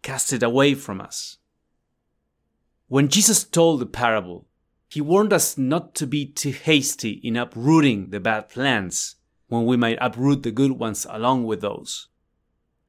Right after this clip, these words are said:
But what could constitute the opposite danger of being too indecisive or slow in fighting evil?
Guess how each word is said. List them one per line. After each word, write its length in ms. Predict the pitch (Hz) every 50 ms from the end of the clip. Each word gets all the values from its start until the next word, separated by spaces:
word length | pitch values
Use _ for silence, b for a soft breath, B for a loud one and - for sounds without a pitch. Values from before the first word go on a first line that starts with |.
| _ _ _ -
But 180 | 147 151 -
what 360 | 202 170 165 202 226 233 240 -
could 240 | 233 185 - -
constitute 720 | - 175 185 190 180 190 190 165 135 - - 165 151 139 110
the 180 | - 139 - -
opposite 540 | 139 151 175 170 170 165 - - 127 113 95
danger 560 | 113 107 101 95 92 95 101 - - - _ _ _ _ _ _ _
of 220 | - 117 - - -
being 320 | 147 139 135 135 131 -
too 260 | - - 175 190 202 202
indecisive 1040 | - 160 139 123 131 - - - - 151 147 139 123 - - - 107 98 87 80 -
or 180 | - 113 107 104
slow 640 | - - - 135 139 147 139 123 107 104 92 - -
in 200 | 95 104 98 95
fighting 520 | - - - 117 110 107 107 107 110 -
evil? 400 | 135 156 151 127 98 92 98